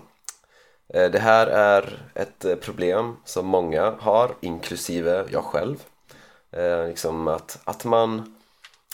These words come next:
spenderar för mycket tid på att prokrastinera, alltså att man spenderar massa tid på att göra saker man, eh, inte ska göra,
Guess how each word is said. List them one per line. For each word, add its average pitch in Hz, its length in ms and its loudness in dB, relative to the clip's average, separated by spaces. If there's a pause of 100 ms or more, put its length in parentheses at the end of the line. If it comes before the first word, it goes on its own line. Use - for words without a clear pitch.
(100)
spenderar 98 720 2
för 104 400 4
mycket - 320 -6
tid 123 520 -4
på - 180 -6
att - 280 -8
prokrastinera, 123 1160 0 (320)
alltså 98 440 -2
att 92 180 -4
man 92 260 -2
spenderar 82 680 0 (480)
massa 110 260 -2
tid 98 360 -6
på 92 260 0
att 82 160 -6
göra 85 440 2 (100)
saker 80 600 -2 (120)
man, 80 460 -6
eh, 78 400 -4 (140)
inte 85 400 -4
ska 127 160 -2
göra, 123 400 4